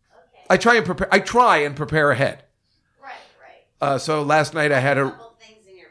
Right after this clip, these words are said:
Speaker 1: pocket.
Speaker 2: Right. So last night I knew this kid looked like the, uh, guy from Sabrina the Teenage Witch, uh, <laughs> the boyfriend Harvey. And I said, "You, you have that look where, uh, you know, your girlfriend Sabrina the Teenage Witch tells you she's a witch, and you're just like, 'You are?'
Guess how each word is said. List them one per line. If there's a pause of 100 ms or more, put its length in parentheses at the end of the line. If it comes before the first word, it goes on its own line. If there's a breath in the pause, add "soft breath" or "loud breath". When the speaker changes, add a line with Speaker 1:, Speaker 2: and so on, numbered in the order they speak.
Speaker 1:
pocket.
Speaker 2:
Right.
So
last
night
I
knew
this
kid
looked
like
the,
uh, (360 soft breath)
guy
from
Sabrina
the
Teenage
Witch,
uh,
<laughs>
the
boyfriend
Harvey. (400 loud breath)
And
I
said,
"You,
you
have
that
look
where,
uh, (380)
you
know,
your
girlfriend
Sabrina
the
Teenage
Witch
tells
you
she's
a
witch,
and
you're
just
like, (100)
'You
are?'